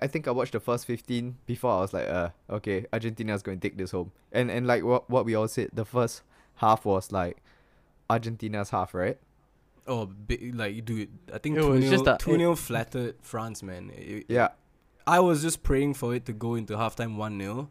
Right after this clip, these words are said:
Speaker 2: but uh, I wasn't too upset at two nil because it could have been way worse. That's just
Speaker 1: Yep.
Speaker 2: how bad France were.
Speaker 1: Yeah. So, so, so, like,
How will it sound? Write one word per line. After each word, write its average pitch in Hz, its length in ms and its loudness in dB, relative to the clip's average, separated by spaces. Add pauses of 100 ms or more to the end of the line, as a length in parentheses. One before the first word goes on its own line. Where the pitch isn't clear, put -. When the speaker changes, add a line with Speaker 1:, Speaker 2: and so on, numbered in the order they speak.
(680)
Speaker 2:
but 92 340 -4 (340)
uh, 58 240 -10 (220)
I 107 120 -4
wasn't 113 520 -2
too 104 640 -4 (960)
upset 98 420 -4
at 82 160 -12
two 95 180 -10
nil 95 160 -10
because 101 360 -8
it 98 60 -16
could 101 140 -8
have 95 100 -8
been 95 180 -10
way 95 140 -6
worse. 95 420 -8 (280)
That's 110 140 -6
just 113 120 -2
Speaker 1:
Yep. 101 60 2
Speaker 2:
how 107 100 -2
bad 101 260 -4
France 98 320 -8
were. 95 220 -8 (420)
Speaker 1:
Yeah. 104 140 2 (180)
So, 156 300 4
so, 156 360 2
so, 151 260 4
like, 117 360 0